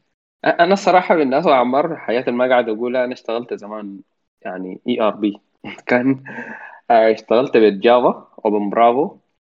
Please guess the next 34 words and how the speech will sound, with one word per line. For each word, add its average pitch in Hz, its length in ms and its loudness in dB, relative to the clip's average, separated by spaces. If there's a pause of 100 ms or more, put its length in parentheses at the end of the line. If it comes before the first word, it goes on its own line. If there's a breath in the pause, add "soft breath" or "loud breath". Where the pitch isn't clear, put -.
(260)
هو 147 60 6
أوبن 143 200 4
سوفت - 280 -6
وير، 101 140 -2
الزمن 120 300 -2
ده 117 80 0
كان 107 220 -2
أحسن - 220 -12
من 95 140 -8
الأوبن 98 340 -6
إي 98 80 -4
آر 95 160 -6
بي 107 160 -4
اللي 98 160 -8
هو 101 240 -4
سيغير 101 500 -6
اسمه 95 280 -12
بقوه 98 380 -10
أوبن، 95 180 -18 (200)
بقوه 104 460 -4
هو 110 220 2
ده. 127 140 -2 (760 soft breath)
كان 135 140 4
أوبن، 135 200 4
أوبن 110 360 0
برافو 110 320 2
أحلى 101 200 -2
منه. 90 280 -14
<laughs> - 40 -20
كان 110 380 -4
بالجافا، 113 640 0
سكر 107 340 -4
الزمن 104 340 -4
ده. 110 200 -4